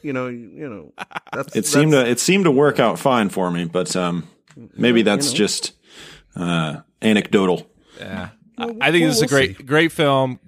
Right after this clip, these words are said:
Speaker 3: great pick here in round four. Um, I would have been really super pissed if, if this had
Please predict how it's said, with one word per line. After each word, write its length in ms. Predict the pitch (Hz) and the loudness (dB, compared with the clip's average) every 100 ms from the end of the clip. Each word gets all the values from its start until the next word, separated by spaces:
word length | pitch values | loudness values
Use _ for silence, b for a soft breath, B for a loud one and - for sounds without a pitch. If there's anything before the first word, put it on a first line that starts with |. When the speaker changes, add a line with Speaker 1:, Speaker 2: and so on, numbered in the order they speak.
| 110 | -8
Speaker 3:
great 280 | 135 139 131 | -2 -2 0
pick 280 | 143 123 | -2 -2
here 320 | - 120 123 113 | -4 -2 2 2
in 80 | |
round 280 | 110 104 101 | 2 0 -2
four. 680 | - 107 104 101 101 98 - _ _ _ _ | -4 -4 0 2 2 0 -4 _ _ _ _
Um, 400 | 90 98 98 95 | -4 -2 -2 -4
I 140 | 98 101 | -2 -2
would 120 | 101 | 0
have 60 | 101 | 0
been 240 | 98 101 | 0 0
really 300 | 101 107 107 | -2 2 4
super 240 | 101 101 - | 4 0 -6
pissed 380 | - - - - | -8 -8 -8 -12
if, 180 | - - | -14 -12
if 140 | - | -16
this 180 | - - | -10 -8
had 200 | 95 95 | -8 -10